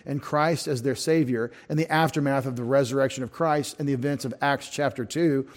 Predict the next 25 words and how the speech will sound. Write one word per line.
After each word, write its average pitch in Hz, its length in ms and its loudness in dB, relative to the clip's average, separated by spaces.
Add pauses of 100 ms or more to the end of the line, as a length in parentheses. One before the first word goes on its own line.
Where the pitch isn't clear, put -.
(180)
where 151 120 2
the 147 80 6
Holy 147 220 4
Spirit 135 340 -2
came 139 220 0
and 120 100 -2
began 123 340 0
building 139 380 2
the 113 80 -4
church. - 520 -8 (1160)
Paul, 196 400 10
or 165 140 6
Saul 156 680 6
of 139 120 -2
Tarsus, 143 720 0 (180)
is 143 120 -2
a 139 60 -2
Pharisee 185 440 6
of 170 60 8
the 147 60 0
Pharisees, 170 520 2
and 143 100 2
he 175 80 4
wants 190 400 0
to 165 440 6